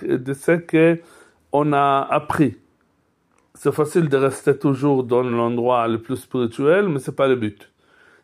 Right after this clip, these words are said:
Donc alors, c'est ça qu'on trouve, c'est pour ça que cette, euh,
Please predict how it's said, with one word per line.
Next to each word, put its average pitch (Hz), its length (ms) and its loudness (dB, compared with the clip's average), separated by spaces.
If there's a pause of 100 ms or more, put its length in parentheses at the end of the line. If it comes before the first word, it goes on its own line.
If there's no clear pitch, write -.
Donc 156 200 -2
alors, 131 420 0 (120)
c'est 117 880 0
ça 175 240 -2
qu'on 139 260 -2
trouve, 160 340 -2
c'est 139 160 -8
pour 135 140 -2
ça 165 140 -2
que 143 100 -6
cette, 131 340 -4
euh, 127 220 4